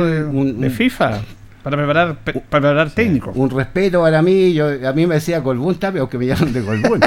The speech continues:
Speaker 1: <laughs>
Speaker 2: que ese es como el mundo injusto. Y, y él me conseguía el, el, el tazoncito café, que ese tiempo no había, y como ahora el hotel de Colo Colo, la Casa Alba.
Speaker 1: Claro.
Speaker 2: Nos, con-, nos regalan un sándwich de mortadela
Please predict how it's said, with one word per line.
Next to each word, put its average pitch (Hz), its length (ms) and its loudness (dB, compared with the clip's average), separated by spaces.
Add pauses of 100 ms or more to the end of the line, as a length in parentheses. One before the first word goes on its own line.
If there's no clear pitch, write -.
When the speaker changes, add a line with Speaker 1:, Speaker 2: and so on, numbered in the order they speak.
(100)
Speaker 1:
<laughs> - 180 -6
Speaker 2:
que 147 80 0
ese 156 220 2
es 143 80 2
como 143 200 4
el 143 100 2
mundo 156 320 4
injusto. 117 320 -2
Y, 123 540 -2
y 123 100 -2
él 139 80 0
me 135 140 0
conseguía 131 460 -2
el, 120 180 -4
el, 107 260 -2
el 110 140 -8
tazoncito 120 580 -6
café, 160 380 -4
que 123 80 -2
ese 107 160 -4
tiempo 120 260 -2
no 107 140 0
había, 160 720 -2
y 113 60 -12
como 117 240 -6
ahora 139 280 -2
el 113 120 -4
hotel 143 260 -2
de 143 80 -4
Colo 147 220 -4
Colo, 175 180 -2
la 113 100 -2
Casa 135 260 -2
Alba. 123 180 0
Speaker 1:
Claro. 104 180 -4 (440)
Speaker 2:
Nos, 104 180 -4
con-, 113 240 -6
nos 110 260 -2
regalan 127 460 0
un 120 100 -2
sándwich 131 320 -2
de 120 80 0
mortadela 131 680 -2